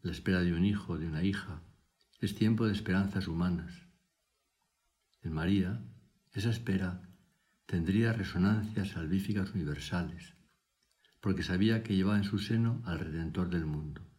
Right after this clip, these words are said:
En su mirada de futuro, de alguna manera estábamos cada uno de nosotros.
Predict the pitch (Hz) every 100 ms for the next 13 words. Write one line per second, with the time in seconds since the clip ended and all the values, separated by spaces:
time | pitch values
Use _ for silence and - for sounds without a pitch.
0 | _ _ _ _ _ _ _ _ _ _
1 | _ _ 107 98 95 107 107 107 104 98
2 | 123 123 107 - - - - _ - 87
3 | 90 104 104 98 104 104 104 104 98 98
4 | - - - 101 104 107 101 92 85 -
5 | 69 - - -